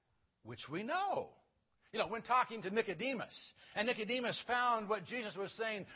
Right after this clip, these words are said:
very hard to believe, Jesus said, "Truly, truly, I say to you, we speak that which we know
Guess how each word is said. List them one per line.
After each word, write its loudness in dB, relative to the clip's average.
very 10
hard 8
to -4
believe, 2
Jesus -4
said, 2
"Truly, 4
truly, 4
I 6
say 0
to -6
you, -4
we 0
speak -4
that 4
which 0
we -2
know 8